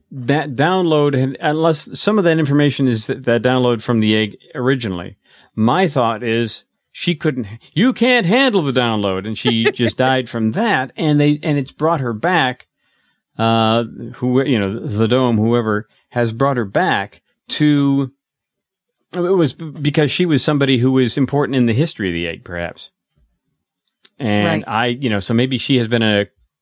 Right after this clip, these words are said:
Speaker 1: quote unquote apparition this whole time with all the memories of Mel, uh, but not actually being her.
Speaker 2: So maybe she was just some sort of
Speaker 1: A
Speaker 2: thing that
Speaker 1: convenient
Speaker 2: the egg used.
Speaker 1: Yeah, a convenient, f-, uh, a convenient form to take.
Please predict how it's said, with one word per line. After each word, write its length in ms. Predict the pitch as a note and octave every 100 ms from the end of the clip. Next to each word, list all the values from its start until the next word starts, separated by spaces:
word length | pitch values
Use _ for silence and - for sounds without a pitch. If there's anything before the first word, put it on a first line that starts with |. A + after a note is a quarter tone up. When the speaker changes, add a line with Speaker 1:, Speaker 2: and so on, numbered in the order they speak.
| _ _
Speaker 1:
quote 180 | - A#2
unquote 280 | G#2+ A#2 B2
apparition 580 | A#2 A#2 A2 A#2 A2+ A2+
this 120 | G#2+
whole 140 | G#2 F#2
time 360 | E3 F3 - _ _ _ _ _ _ _ _ _ _ -
with 140 | B2
all 100 | B2
the 80 | A#2
memories 720 | A#2 F#3+ E3 A2 G2 G#2 - _ _ _
of 160 | A2 G#2
Mel, 520 | G#2+ G#2 G2+ G#2 D3+ _
uh, 260 | A#2+ G#2
but 180 | G2+ G#2+
not 340 | A2 G#2+ - - _ _ _ _ _ _ _ _ -
actually 300 | G#2 - G#2
being 200 | F#2+ G2+
her. 320 | G#2+ A2+ E2+ _ _ _
Speaker 2:
So 160 | A3
maybe 280 | G3+ F#3+ G3+
she 180 | - A#3
was 180 | G3 F3
just 500 | F3 E3 F#3 - - - -
some 220 | F3+ F3
sort 280 | - F3+ E3
of 340 | D#3+ E3 E3+ - - _ _ _ _ _ _ _ -
Speaker 1:
A 60 |
Speaker 2:
thing 120 | B2+ C3+
that 80 |
Speaker 1:
convenient 340 | D#3 E3 D#3 D#3
Speaker 2:
the 160 | -
egg 280 | F3+ F#3+ E3+
used. 720 | D#3+ E3+ F3+ F3+ E3 D#3 E3 -
Speaker 1:
Yeah, 300 | E3+ E3 C3+
a 40 |
convenient, 480 | A#2+ G#2+ C#3 C#3 C3
f-, 300 | - - -
uh, 200 | A#2+ B2
a 40 |
convenient 480 | C3 A2+ A#2+ C3 B2
form 280 | - C3+ C#3+
to 60 | C#3
take. 340 | - D#3 D#3+